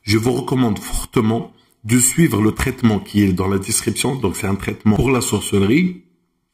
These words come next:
Donc, vous allez voir la vidéo qui explique comment le prendre. Vous pouvez aussi la voir. Ensuite, je vous mets aussi un lien des ruqya que vous devez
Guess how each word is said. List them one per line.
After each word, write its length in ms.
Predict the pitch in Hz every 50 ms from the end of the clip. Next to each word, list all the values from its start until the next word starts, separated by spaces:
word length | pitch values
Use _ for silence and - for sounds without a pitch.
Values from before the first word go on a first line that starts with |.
| - -
Donc, 200 | 113 110 104 87
vous 300 | 95 87 87 87 90 87
allez 160 | 101 104 104 98
voir 480 | 90 95 110 107 98 87 - - - -
la 100 | 104 101
vidéo 280 | 98 107 104 98 107 107
qui 140 | - -
explique 380 | 104 90 - - - 98 92 -
comment 360 | - - 95 98 95 92 90 -
le 280 | 95 101 101 92 95
prendre. 460 | - - - 123 147 165 160 - - _ _ _ _ _ _ _ _ _ _ -
Vous 60 | 98
pouvez 300 | 92 - 113 101 107 101
aussi 500 | - 104 - - - 104 101 92 - - _ -
la 140 | 101 98
voir. 500 | 92 90 95 104 110 110 - - - - _ _ _ _ _ _ _ _ _ _ _ _
Ensuite, 680 | - 180 180 180 - - - 160 175 185 180 180 - - - - _ _ -
je 180 | 101 98 113
vous 460 | 123 110 107 113 127 131 135 - - - -
mets 260 | 110 113 120 123 120 -
aussi 540 | 113 113 - - - - 127 123 117 - -
un 120 | - 110 110
lien 420 | 107 101 101 110 110 120 123 127 - _ _ _ _
des 160 | 104 98 104
ruqya 500 | 98 101 117 117 - - - 120 113 117 117 120
que 80 | - 101
vous 200 | 92 87 98 98
devez 580 | 87 98 95 90 90 101 104 107 117 110 -